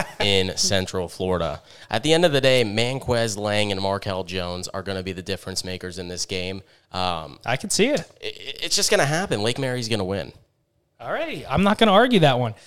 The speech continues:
Speaker 1: So now we got a huge, huge rivalry, one of the best rivalries in the area, the College Park rivalry. We got Edgewater versus Bishop Moore. I love this rivalry. It wa-, it was good back when I was in school.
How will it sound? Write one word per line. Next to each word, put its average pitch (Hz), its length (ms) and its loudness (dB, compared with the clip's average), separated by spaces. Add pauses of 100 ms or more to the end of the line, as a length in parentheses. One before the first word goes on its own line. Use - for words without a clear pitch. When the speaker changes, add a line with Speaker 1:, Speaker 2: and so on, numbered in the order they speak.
(120)
Speaker 1:
So 196 120 4
now 208 160 8
we 311 80 6
got 247 140 6
a 175 40 4
huge, 285 720 6
huge 277 440 2
rivalry, 165 380 6
one 202 200 8
of 202 40 8
the 170 80 4
best 156 540 4
rivalries 165 480 4
in 160 140 6
the 135 200 2
area, 151 380 6
the 123 100 0
College 202 540 4
Park 202 260 6
rivalry. 139 640 2 (320)
We 214 80 4
got - 280 4
Edgewater 180 680 6 (100)
versus 156 360 2
Bishop 185 440 6
Moore. 131 680 0 (380)
I 180 220 4
love 160 440 2
this 156 220 0
rivalry. 143 420 2
It 156 60 2
wa-, 160 120 -2
it 170 120 -2
was 143 160 -2
good 165 240 0
back 165 240 4
when 151 100 2
I 147 140 4
was 151 200 2
in 143 120 0
school. 143 560 2